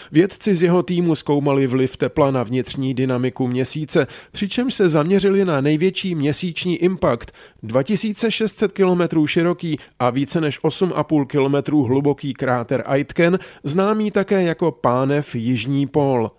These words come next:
Vycházeli z toho, že v dobách, kdy naše sluneční soustava teprve vznikala, se formující Měsíc srazil s masivním tělesem, možná s tuláckou planetkou, přičemž náraz vytvořil v Měsíci prohloubenou pánev.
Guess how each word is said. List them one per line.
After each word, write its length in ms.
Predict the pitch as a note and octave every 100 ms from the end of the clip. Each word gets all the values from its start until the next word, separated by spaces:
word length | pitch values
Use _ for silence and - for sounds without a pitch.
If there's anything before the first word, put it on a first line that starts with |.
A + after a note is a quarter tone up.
| _ _ _ C#3
Vycházeli 540 | D3 D3 C3+ C3+ B2
z 100 | -
toho, 280 | E3+ E3 C#3 - -
že 200 | - C#3+
v 100 | A#2+
dobách, 440 | B2 F3 G#3 F3+ C#3+
kdy 200 | D3+ D#3
naše 280 | D3 D#3
sluneční 540 | C3 D3+ C#3+ C#3 D#3 C3+
soustava 580 | - D#3 C#3 E3+ D3 D3
teprve 380 | D3 - C#3
vznikala, 580 | C#3 A#2+ D3+ F#3+ F3+ D#3+ - - -
se 200 | - A3
formující 760 | - - G3+ G#3+ G#3 - G3
Měsíc 540 | D3+ D3 D#3 - F#3 -
srazil 500 | - F3 D#3 D3+ D#3+
s 100 | D#3
masivním 640 | D3 C3 - C#3 C3+ C#3+ C3
tělesem, 560 | D#3 D#3+ D#3+ D3 C3 - - -
možná 420 | G#3 F#3+ G#3 E3+
s 100 | -
tuláckou 600 | - C#3 C3+ C#3 - D3
planetkou, 680 | C#3 C3 D3 D3+ - B2+ A#2 - -
přičemž 460 | - D#3+ - B2+ -
náraz 420 | B2+ C3 D#3+ -
vytvořil 540 | C3 D3 D3+ D#3 C#3
v 80 | G2+
Měsíci 560 | C#3 C#3 - D#3+ - D#3
prohloubenou 760 | D3+ D3 D#3+ F#3 E3+ E3 D#3+
pánev. 640 | D3 B2+ C3 C#3 B2 F#2 -